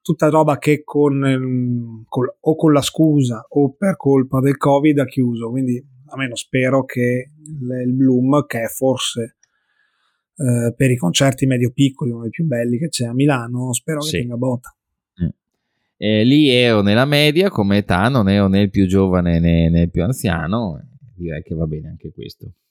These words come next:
Speaker 2: Tu
Speaker 1: <laughs>
Speaker 2: poi cosa hai visto?
Speaker 1: Eh no, mi sa che tocca ancora a te, perché allora, diciamoci la verità, tu sei quello che è andato a più concerti, perché ne abbiamo fatto uno assieme.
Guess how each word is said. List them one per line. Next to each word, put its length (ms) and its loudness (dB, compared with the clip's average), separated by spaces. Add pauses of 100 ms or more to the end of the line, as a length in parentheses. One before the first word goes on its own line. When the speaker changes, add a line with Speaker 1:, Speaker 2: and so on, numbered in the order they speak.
Speaker 2:
Tu 200 -4
Speaker 1:
<laughs> 40 -6
Speaker 2:
poi 360 -4
cosa 400 -2
hai 180 0
visto? 560 -8 (880)
Speaker 1:
Eh 80 -6
no, 160 2
mi 100 -4
sa 200 2
che 460 4
tocca 320 0
ancora 320 0
a 40 2
te, 120 0
perché 180 -2
allora, 400 0
diciamoci 520 -2
la 60 2
verità, 300 0
tu 160 -4
sei 160 0
quello 180 0
che 60 -2
è 40 -2
andato 240 -4
a 40 -6
più 220 -4
concerti, 720 -2
perché 220 -2
ne 60 -4
abbiamo 200 -6
fatto 300 -2
uno 140 2
assieme. 720 0